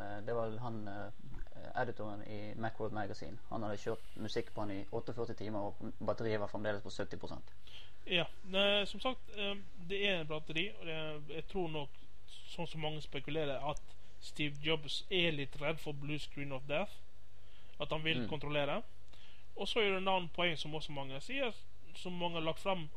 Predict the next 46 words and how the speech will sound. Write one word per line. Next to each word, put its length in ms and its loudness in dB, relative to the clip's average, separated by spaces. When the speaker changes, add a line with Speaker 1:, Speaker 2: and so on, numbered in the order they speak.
Speaker 2:
er 180 6
jo 120 2
at 220 0
datamaskinen 520 2
har 60 0
blitt 200 0
for 200 0
komplisert. 500 0
Speaker 1:
Ja. 100 2
Speaker 2:
Det 100 4
har 340 2
blitt 220 0
for 180 0
komplisert 420 -2
for 140 -2
en 80 -2
enkel 320 -2
bruker 460 0
å 260 0
kunne 440 0
starte 340 0
opp 120 0
et 120 0
program. 320 0
Det 120 0
har 220 0
blitt 200 -2
for 160 0
komplisert 580 2
for 80 0
dem 500 0
å 140 -2
sette 220 -2
opp 180 0
trådløse 420 0
nett. 240 0
Det 120 0
har 220 2
blitt 220 -2
for 200 0
komplisert 500 -2
å 100 -2
gjøre 380 0
egentlig 480 -2
det 100 -2
meste. 360 -2